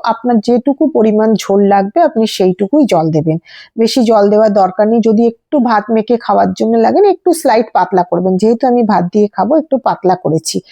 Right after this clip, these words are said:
দেখুন হয়ে গেছে আমার জল দেওয়া। এইবার এর মধ্যে দুটো কাঁচা লঙ্কা চিড়ে রেখেছিলাম, দিয়ে দিয়েছি। ঝোলও আমার এদিকে ফুটতে আরম্ভ করে দিয়েছে।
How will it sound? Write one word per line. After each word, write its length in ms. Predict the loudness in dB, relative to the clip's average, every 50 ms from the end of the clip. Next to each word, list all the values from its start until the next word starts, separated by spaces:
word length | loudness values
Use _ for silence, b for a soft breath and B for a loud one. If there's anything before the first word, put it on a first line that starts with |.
| B B B B B B -4
দেখুন 220 | -2 -2 0 0
হয়ে 220 | 0 0 0 2
গেছে 240 | 0 0 0 0 0
আমার 240 | 0 0 2 0 2
জল 280 | 2 2 2 2 2 2
দেওয়া। 180 | 4 4 2 2 2 2
এইবার 400 | 2 2 2 2 2 2 0 0 0
এর 100 | 0 0
মধ্যে 420 | 2 2 2 0 2 2 0 0 -2 B B B B B -2
দুটো 220 | -2 0 0 0 -2
কাঁচা 320 | -2 -2 -2 0 0 0
লঙ্কা 280 | 0 0 0 0 -2 -2
চিড়ে 320 | -2 0 0 2 2 2
রেখেছিলাম, 580 | 2 0 0 0 -2 0 2 2 2 4 4 4
দিয়ে 200 | 4 4 2 2
দিয়েছি। 400 | 4 2 2 2 0 0 0 0
ঝোলও 400 | 0 0 0 0 0 2 2 2
আমার 220 | 2 2 2 2 2
এদিকে 340 | 2 2 0 0 0 -2
ফুটতে 380 | -2 0 -2 -4 -4 _ -2 -2
আরম্ভ 300 | 0 0 0 0 -2 -2 0
করে 180 | 0 0 2 2
দিয়েছে। 380 | 2 2 0 0 0 -2 -2